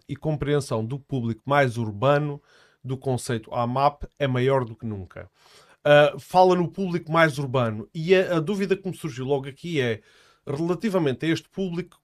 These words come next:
como é que é feita a, a distribuição, uma vez que eles, à partida, estão mais distantes do, do produtor?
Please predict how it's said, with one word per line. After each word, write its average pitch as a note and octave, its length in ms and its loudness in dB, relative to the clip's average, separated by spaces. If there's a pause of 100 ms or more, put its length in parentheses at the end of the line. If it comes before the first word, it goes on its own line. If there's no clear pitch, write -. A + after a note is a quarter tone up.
como G3+ 200 -8
é G3 60 0
que G3 140 -8
é F3+ 40 -4
feita F#3 380 -6
a, D3 540 -2
a C#3 40 -4
distribuição, C#3 580 -8
uma B2 160 -4
vez A#2 120 -6
que - 100 -8
eles, - 180 -6 (400)
à C3+ 80 -4
partida, D3 360 -8
estão D#3 180 -6
mais D#3 240 -2
distantes B2+ 600 -4
do, A2+ 460 -6
do G#2+ 120 -12
produtor? G#2+ 520 -8